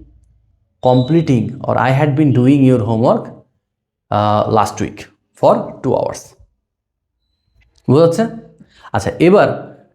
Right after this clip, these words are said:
ফিউচার, আমরা ফিউচারটা কখন ব্যবহার করব? ফিউ-, ফিউচার পারফেক্ট কন্টিনিউয়াস, তুমি যদি আমাকে কথা দাও যে, "স্যার, আমি আগামী, আহ, আগামীকালকে আপনার জন্য অথবা আপনার দুই ঘন্টা পড়া আমি কমপ্লিট করে দেবো", তাহলে কী হবে? "I will have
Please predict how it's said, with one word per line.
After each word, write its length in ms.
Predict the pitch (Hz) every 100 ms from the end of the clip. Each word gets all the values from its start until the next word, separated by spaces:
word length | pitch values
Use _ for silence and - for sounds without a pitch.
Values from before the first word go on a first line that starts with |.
| _
ফিউচার, 680 | - - 226 240 151 107 -
আমরা 200 | - 165
ফিউচারটা 400 | - 202 214 220 196
কখন 220 | 165 170
ব্যবহার 220 | 147 131
করব? 120 | 123
ফিউ-, 260 | - 147 -
ফিউচার 280 | 165 160 170
পারফেক্ট 320 | 160 139 135
কন্টিনিউয়াস, 520 | 151 143 196 240 - - - _
তুমি 140 | - 175
যদি 140 | 180
আমাকে 240 | 160 151 156
কথা 180 | 143 151
দাও 140 | 139
যে, 120 | 131
"স্যার, 220 | 127 139 127
আমি 220 | 123 127
আগামী, 600 | 117 117 117 123 123 123 - - _
আহ, 260 | 107 107 -
আগামীকালকে 560 | 117 127 127 127 120
আপনার 300 | 113 104 113
জন্য 180 | 107 113
অথবা 380 | 113 - 117 117
আপনার 220 | 107 120
দুই 180 | 110 117
ঘন্টা 220 | 101 110
পড়া 260 | 113 104 113
আমি 160 | 113 156
কমপ্লিট 320 | 107 98 -
করে 140 | 107
দেবো", 260 | 87 85 - _ _ _
তাহলে 140 | 131 135
কী 140 | 147
হবে? 220 | 139 143 - - - _ _ _ - 107 117 135
"I 40 | 196 208 - 127
will 240 | 143 190
have 200 | 175 151